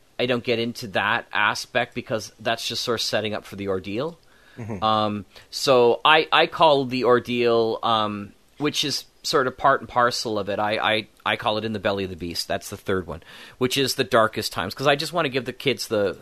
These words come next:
Speaker 1: the, the outline. And so,
Speaker 2: Right.
Speaker 1: you know, uh, if you're, if you're looking at the, the Lucas,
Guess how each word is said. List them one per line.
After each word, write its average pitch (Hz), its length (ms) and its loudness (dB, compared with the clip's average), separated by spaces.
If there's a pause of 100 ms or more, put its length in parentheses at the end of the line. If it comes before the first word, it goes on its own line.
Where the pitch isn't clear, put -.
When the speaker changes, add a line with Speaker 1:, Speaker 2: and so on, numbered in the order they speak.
Speaker 1:
the, 107 280 -4
the 113 160 -2
outline. 92 380 -6 (360)
And 117 120 -6
so, 120 340 4
Speaker 2:
Right. 98 80 -4
Speaker 1:
you 131 80 -2
know, 110 140 -2 (220)
uh, 120 360 6
if 147 160 -2
you're, 135 220 -2
if 131 140 -6
you're 127 120 0
looking 127 260 -2
at 117 120 -4
the, 110 200 0
the 117 100 0
Lucas, 120 600 -2